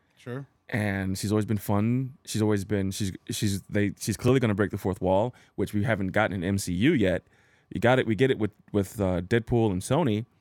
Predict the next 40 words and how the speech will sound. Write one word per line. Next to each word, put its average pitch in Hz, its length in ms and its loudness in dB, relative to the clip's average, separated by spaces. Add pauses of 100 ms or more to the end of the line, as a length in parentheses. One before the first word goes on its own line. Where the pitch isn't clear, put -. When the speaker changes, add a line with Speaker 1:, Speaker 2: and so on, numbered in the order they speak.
(240)
Speaker 2:
but 101 80 0
we 101 120 4
haven't 104 180 2
got 104 180 0
that 92 180 -2
here. 120 420 2
So 98 260 -2 (120)
Speaker 1:
I 226 40 -8
mean, 147 140 -8
Wa-, 131 180 -12
Wanda 147 320 -10
definitely 98 480 -16
looks 95 280 -20
at 95 140 -20
the 98 80 -20
viewers. 92 380 -20 (100)
Speaker 2:
But 117 80 -8
that's 127 160 2
like, 101 140 -2
that's 117 140 0
different 107 360 -2
than 95 100 -2
just, 92 200 -6
like, 85 260 -8
talking 95 420 -4
to 90 100 2
the 87 60 2
Speaker 1:
Yeah, 190 80 2
Speaker 2:
camera. - 140 2
Speaker 1:
one 147 100 2
hundred - 140 -4
percent. 117 220 -10
It - 60 -14
looks 180 120 -6
like 190 120 -6
they're 190 100 -10
doing 185 140 -6
the 185 60 -6
Fleabag 180 360 -6
thing, 104 240 -18